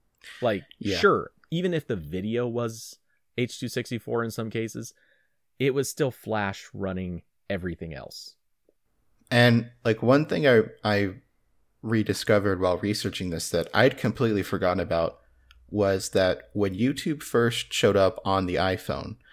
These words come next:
Speaker 2: you couldn't actually watch all YouTube videos because YouTube had not gone back and re-encoded their entire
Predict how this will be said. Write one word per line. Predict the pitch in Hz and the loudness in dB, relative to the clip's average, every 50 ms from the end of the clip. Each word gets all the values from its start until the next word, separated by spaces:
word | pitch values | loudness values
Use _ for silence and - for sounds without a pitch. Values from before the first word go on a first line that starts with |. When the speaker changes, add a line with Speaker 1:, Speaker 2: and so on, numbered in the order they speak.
| - _ - | -20 _ -6
Speaker 2:
you | 107 107 | -6 -4
couldn't | - - 160 151 185 175 - | -2 2 0 2 0 0 0
actually | - 127 127 123 - - 131 107 | 2 2 2 0 0 2 2 2
watch | 90 82 80 95 104 110 104 90 85 - - - - - _ _ _ _ _ _ | 2 0 0 0 2 4 4 2 2 -2 -6 -8 -8 -10 _ _ _ _ _ _
all | - 101 98 101 101 | 0 2 4 4 2
YouTube | 92 98 104 107 - - 95 78 | 2 0 0 -2 -2 -4 -6 -4
videos | - 78 - 65 69 - - - - _ - | -6 -6 -8 -8 -10 -10 -12 -12 -12 _ -14
because | 123 - - 98 95 101 | -6 -2 -2 -2 -2 0
YouTube | 98 113 127 123 - 131 113 117 | 0 0 2 2 2 0 0 2
had | 120 104 98 | 2 2 4
not | 110 110 - - | 4 2 2 2
gone | - 107 101 101 | 2 2 2 2
back | - - 95 92 92 - - | 2 2 2 2 0 -2 -4
and | 98 92 90 | -4 -2 -2
re-encoded | 95 95 98 98 92 85 - - 107 107 98 87 82 82 82 | -2 0 -2 -2 -2 -2 0 4 4 4 4 2 -2 -4 -2
their | - 87 87 87 | -2 -2 -2 -2
entire | 87 82 - - 101 98 95 90 87 82 82 - | -2 -2 2 2 4 4 4 2 2 0 -2 -6